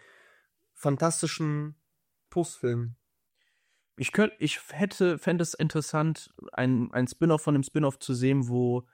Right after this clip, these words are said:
Speaker 2: quasi, ähm, äh, Kitty und, äh, der gestiefelte Kater so ein, ein Duo einfach aufmachen, weil sie sind, als Kombi könnten sie voll krasse so, ähm,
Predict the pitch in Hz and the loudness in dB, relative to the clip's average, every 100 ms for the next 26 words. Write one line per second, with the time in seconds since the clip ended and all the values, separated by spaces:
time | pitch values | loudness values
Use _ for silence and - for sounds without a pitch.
0 | _ _ - 123 123 123 120 117 117 113 | _ _ -6 -2 0 0 2 4 2 2
1 | 117 113 113 110 110 - _ _ _ _ | 2 4 4 4 2 -2 _ _ _ _
2 | _ _ _ _ _ _ _ _ _ _ | _ _ _ _ _ _ _ _ _ _
3 | - 113 107 98 67 - - 151 - 160 | -2 0 2 0 -4 -8 -4 -4 0 0
4 | 143 - 127 123 120 117 107 - - 117 | 0 0 2 4 4 2 0 -10 -4 0
5 | 117 113 110 113 - 127 127 123 - 131 | 2 2 0 -4 -4 -6 -6 -10 -4 -4
6 | 127 139 123 123 - 123 - 113 117 113 | -2 -2 0 -2 -4 -6 -2 0 2 0
7 | - 113 117 131 240 143 101 98 98 98 | -2 -2 0 0 2 2 0 -2 -4 -4
8 | - 101 104 107 107 110 113 117 135 170 | -4 -2 -2 0 2 2 0 0 2 0
9 | - 120 - - 165 196 156 165 147 131 | 0 -2 -2 0 2 2 0 -2 -2 -4
10 | 131 - 147 170 214 - - - _ - | -6 -2 2 2 2 -4 -20 -20 _ -12
11 | - 143 175 - 175 165 127 131 139 135 | -2 0 0 2 2 2 2 2 4 4
12 | 131 - _ _ - 131 123 120 117 117 | 0 -4 _ _ 2 4 4 4 2 2
13 | 110 | 0